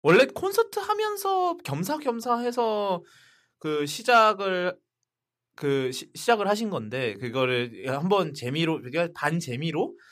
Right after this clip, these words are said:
약간 이렇게 해보자라고 해서 시작을 하셨는데,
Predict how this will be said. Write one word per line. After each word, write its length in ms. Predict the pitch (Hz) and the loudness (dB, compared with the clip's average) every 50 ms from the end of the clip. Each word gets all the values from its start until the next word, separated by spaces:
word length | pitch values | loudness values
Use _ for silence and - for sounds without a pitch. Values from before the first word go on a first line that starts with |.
| - - - - - | -20 -20 -20 -10 -10
약간 280 | 120 120 - 156 147 127 | -10 -2 0 -2 0 0
이렇게 440 | 123 123 139 - - 160 147 139 143 | -2 -6 -6 -4 -2 0 0 0 0
해보자라고 720 | 180 220 240 240 226 185 165 160 156 135 127 120 135 147 | -2 -2 -2 -2 2 4 4 6 6 4 2 0 -2 -2
해서 340 | 165 185 170 185 180 170 165 | -2 -2 0 0 2 2 0
시작을 340 | 160 - 220 208 190 196 196 | 0 0 0 0 2 2 0
하셨는데, 600 | 196 196 214 196 180 165 151 165 214 247 269 | 2 0 0 -2 -4 -4 0 2 2 2 2